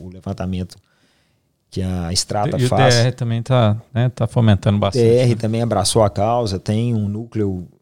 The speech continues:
Speaker 1: é um la-,
Speaker 2: bim lá,
Speaker 1: Labim,
Speaker 2: né?
Speaker 1: né?
Speaker 2: É.
Speaker 1: bim lab, não, agora fal-, falhou a...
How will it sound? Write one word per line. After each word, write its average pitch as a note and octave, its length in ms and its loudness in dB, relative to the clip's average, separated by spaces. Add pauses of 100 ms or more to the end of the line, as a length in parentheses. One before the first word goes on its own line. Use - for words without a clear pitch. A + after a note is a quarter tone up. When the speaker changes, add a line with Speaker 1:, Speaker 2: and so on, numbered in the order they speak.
(240)
Speaker 1:
é G#2+ 140 -4
um G2+ 140 -2
la-, G#2 160 -2
Speaker 2:
bim G2 140 -4
lá, G2+ 120 2
Speaker 1:
Labim, G2+ 280 0
Speaker 2:
né? B2 60 0
Speaker 1:
né? A#2 160 -2
Speaker 2:
É. A2+ 40 -6
Speaker 1:
bim F#2 140 -8 (100)
lab, G#2 360 -6
não, F#2 160 -4
agora F#2+ 260 -4 (240)
fal-, - 340 -4
falhou F#2 380 -2
a... E2+ 240 -6